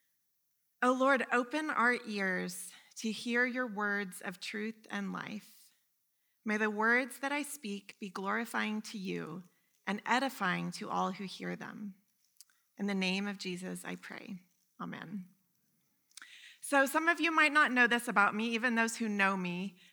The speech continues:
but I love to read, and I especially love fiction.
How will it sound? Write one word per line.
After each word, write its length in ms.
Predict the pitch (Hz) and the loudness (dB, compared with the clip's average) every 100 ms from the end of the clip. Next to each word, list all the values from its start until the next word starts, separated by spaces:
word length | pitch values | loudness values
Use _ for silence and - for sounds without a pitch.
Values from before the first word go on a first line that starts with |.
| - | 0
but 160 | 214 - | 2 2
I 380 | - 233 269 294 | 4 6 8 6
love 680 | - 226 226 233 240 226 - | 2 4 6 6 4 0 -6
to 120 | - 196 | -4 -4
read, 600 | 180 196 202 240 285 294 - _ _ _ | -2 -2 -2 -4 -6 -12 -20 _ _ _
and 160 | 208 220 | 4 8
I 80 | 220 | 8
especially 560 | 233 - 254 - 294 | 6 2 2 2 0
love 280 | 269 220 214 - | 4 4 4 2
fiction. 640 | - 202 - - - 185 | -4 -2 -4 -6 -8 -10